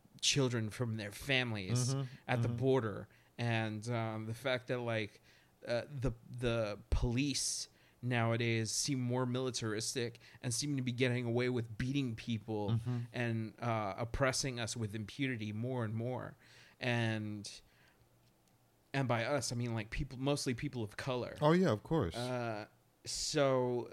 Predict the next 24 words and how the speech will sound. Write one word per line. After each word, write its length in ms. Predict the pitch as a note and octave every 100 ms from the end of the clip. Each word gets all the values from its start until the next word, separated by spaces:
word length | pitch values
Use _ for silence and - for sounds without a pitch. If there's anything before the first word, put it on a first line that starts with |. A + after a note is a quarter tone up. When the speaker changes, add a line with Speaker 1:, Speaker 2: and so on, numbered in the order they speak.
| -
Speaker 1:
these 280 | C#3 F3+
are 80 | F3+
all 100 | E3
distractions, 680 | D3 A#2 - C3+ C3+ - A#2+
and, 480 | A#2 C3 A#2+ A2+ A2 A#2+
you 120 | B2+
know, 260 | A2+ G2+ A2 - _ _ _ _
the 80 | B2
fact 300 | C#3+ C3 -
that, 140 | A2+ -
you 160 | B2+ A#2
know, 140 | G2+ E2+ B2+
there's 300 | B2+ A#2 A2
a 160 | A2+ G#2+ - - -
fucking, 720 | C3+ A#2 B2+ A#2 G#2+ G2 F#2 - _ _ _ _
you 100 | A#2+
know, 120 | A2+
massacre 600 | G#2+ A2+ B2 C3+ B2 A#2
happening 420 | G2+ A2+ A2+ A#2 A2+
in 120 | G#2+
Myanmar. 500 | A#2 A#2+ G#2 F#2+ F#2+ - -
These 120 | B3
are 100 | A#3
all 280 | A3 G#3